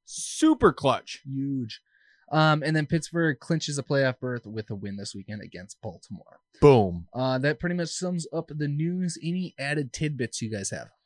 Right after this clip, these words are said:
Speaker 3: Uh, no added tidbits, but yeah, I mean, if you're gonna pick up somebody,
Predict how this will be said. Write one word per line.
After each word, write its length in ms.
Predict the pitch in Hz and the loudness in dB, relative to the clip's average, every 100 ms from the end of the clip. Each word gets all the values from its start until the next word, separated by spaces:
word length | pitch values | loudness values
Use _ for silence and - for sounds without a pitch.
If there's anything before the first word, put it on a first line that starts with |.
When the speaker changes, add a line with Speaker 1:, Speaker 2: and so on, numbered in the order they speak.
| _ _ _ _ _ - | _ _ _ _ _ 0
Speaker 3:
Uh, 240 | 135 131 | 2 4
no 240 | 131 151 | 4 6
added 240 | 185 175 123 | 6 6 2
tidbits, 440 | 139 135 180 180 | 0 2 0 0
but 280 | - 127 120 | 0 0 2
yeah, 300 | 123 107 98 | 2 2 0
I 60 | 110 | -4
mean, 140 | 110 | -4
if 120 | 104 | -4
you're 80 | 156 | 0
gonna 160 | 175 135 | 2 4
pick 220 | 147 - | 2 2
up 100 | 120 | -2
somebody, 640 | - 110 117 123 151 165 | -2 -2 0 2 0 -2